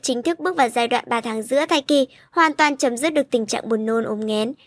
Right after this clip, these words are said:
Mẹ bầu cần ăn uống nhiều hơn để thai nhi có đủ điều kiện phát triển của bộ phận trên cơ thể một cách toàn diện. Mẹ bầu tháng thứ tư nên ăn nhiều các thực phẩm giàu sắt, đồng thời tăng cường nạp thêm vitamin C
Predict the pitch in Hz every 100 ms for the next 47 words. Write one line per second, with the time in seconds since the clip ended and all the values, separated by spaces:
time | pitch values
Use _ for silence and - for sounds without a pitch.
0 | _ 294 269 285 262 240 - 247 226 220
1 | 254 247 262 254 240 208 226 220 220 208
2 | 202 247 208 202 226 - 311 - 311 254
3 | 202 190 196 - - - 220 208 214 254
4 | 220 _ _ 247 240 330 - 254 220 262
5 | 269 - _ _ _ _ 339 285 320 311
6 | 269 269 254 294 285 285 - 277 269 262
7 | 233 302 339 277 262 208 208 202 - 330
8 | - _ _ - 311 302 320 294 311 294
9 | 285 254 240 233 - 269 262 262 269 269
10 | 269 -